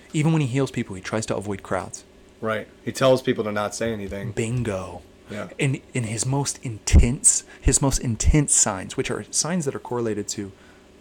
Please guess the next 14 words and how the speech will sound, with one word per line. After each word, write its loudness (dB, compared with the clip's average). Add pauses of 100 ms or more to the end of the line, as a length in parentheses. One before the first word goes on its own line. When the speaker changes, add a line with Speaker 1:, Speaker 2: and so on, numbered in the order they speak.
(120)
Speaker 1:
his 0
identity -4
as -6
the -10
local -10
Yahweh, -4 (420)
right? -12 (100)
Like -12 (1080)
healing -4
people -12
of -12 (120)
blindness. -8 (960)
Speaker 2:
Right. -2 (640)
Speaker 1:
Raising -2